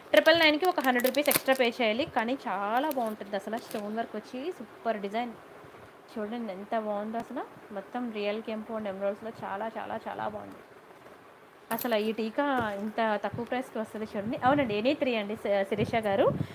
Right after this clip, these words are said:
ఇక్కడ నేను ఎక్కడైతే ఫోన్ పెట్టానో అక్కడ నుండి మీకు ఎనీ త్రీ అనమాట. ముందువన్నీ కాదు, పెద్ద పెద్ద నెక్లెస్లు, హారాలు, అవి మాత్రం, అవి నేను ఎంత పెట్టానో ప్రైస్ అదే అనమాట.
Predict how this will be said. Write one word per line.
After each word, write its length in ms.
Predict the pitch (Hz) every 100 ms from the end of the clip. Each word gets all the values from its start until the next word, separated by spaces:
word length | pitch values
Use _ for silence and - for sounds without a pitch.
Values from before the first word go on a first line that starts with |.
| - 269
ఇక్కడ 160 | 339
నేను 160 | 302 262
ఎక్కడైతే 280 | 247 277 339
ఫోన్ 300 | 277 240 254
పెట్టానో 300 | 240 247 285
అక్కడ 200 | - 233
నుండి 220 | 233 277
మీకు 200 | 269 226
ఎనీ 140 | 208
త్రీ 200 | 214 214
అనమాట. 320 | 196 196 185 202
ముందువన్నీ 500 | 202 208 233 233 247
కాదు, 280 | 202 196
పెద్ద 200 | 233 202
పెద్ద 140 | 196 202
నెక్లెస్లు, 420 | 196 214 214 226
హారాలు, 360 | 208 190 196 240
అవి 160 | 214
మాత్రం, 260 | 196 208 403
అవి 280 | 311 220 220
నేను 140 | 220
ఎంత 180 | 202 208
పెట్టానో 260 | 214 220 294
ప్రైస్ 280 | 220 214 208
అదే 140 | 196
అనమాట. 260 | 190 185